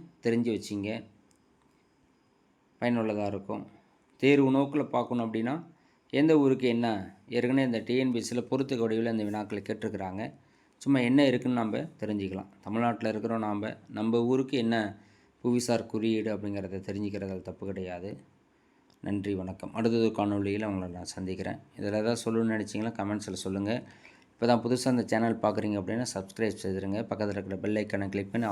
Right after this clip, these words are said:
ஆளுங்கிற பட்டனை கிளிக் பண்ணி வச்சிங்க. அப்போ தான் நான் போடக்கூடிய அடுத்தடுத்த வீடியோக்கள் உங்களுக்கு காணொளிகளாக நோட்டிஃபிகேஷனாக வரும். நன்றி, வணக்கம்,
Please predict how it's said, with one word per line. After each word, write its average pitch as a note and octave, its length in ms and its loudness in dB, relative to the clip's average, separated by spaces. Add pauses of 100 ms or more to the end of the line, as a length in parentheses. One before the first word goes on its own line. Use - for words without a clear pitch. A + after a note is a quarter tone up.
ஆளுங்கிற G#2 380 0
பட்டனை G2 280 -6
கிளிக் G2 240 -6
பண்ணி G2 160 -4
வச்சிங்க. G#2+ 360 -4
அப்போ A2+ 120 -8
தான் G#2 160 -2
நான் F#2+ 140 -6
போடக்கூடிய G2 460 -4
அடுத்தடுத்த G2 440 -6
வீடியோக்கள் G2+ 540 -4 (580)
உங்களுக்கு G2 280 0
காணொளிகளாக G2+ 680 0 (500)
நோட்டிஃபிகேஷனாக G#2+ 680 0
வரும். - 200 -16 (140)
நன்றி, G#2 260 -2 (120)
வணக்கம், F2 340 -8